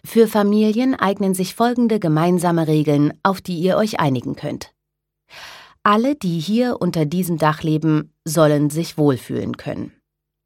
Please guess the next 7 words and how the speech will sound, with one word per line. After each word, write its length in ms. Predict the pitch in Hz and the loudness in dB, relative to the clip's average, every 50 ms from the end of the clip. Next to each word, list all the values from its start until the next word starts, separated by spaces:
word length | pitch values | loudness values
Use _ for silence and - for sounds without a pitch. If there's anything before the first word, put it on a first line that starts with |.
| _ _ _ _ _ - - - - - - - - - - | _ _ _ _ _ -20 -20 -20 -20 -20 -20 -20 -20 -10 -4
Ein 260 | - 196 202 202 196 | 0 2 2 2 4
gewisses 560 | 180 196 190 220 262 254 - - 269 254 - 190 | 2 2 2 2 2 0 0 -4 -6 -4 -2 -2
Maß 440 | 175 160 156 156 170 170 - - - | 0 2 2 0 0 -2 -4 -4 -2
an 220 | 151 147 143 139 - | 0 0 0 0 0
Ordnung 680 | - 185 220 226 226 - 160 139 143 156 202 220 220 - _ _ _ - | 0 0 0 0 0 0 0 2 2 2 0 -2 -6 -10 _ _ _ -8
verhindert 640 | - - 175 170 170 196 208 196 196 190 185 - | -4 -2 -2 0 0 0 0 2 2 0 0 -2
Stress. 640 | - - - - 220 196 180 - - - - - - | -6 -8 -8 -8 -6 -6 -6 -6 -8 -10 -12 -14 -16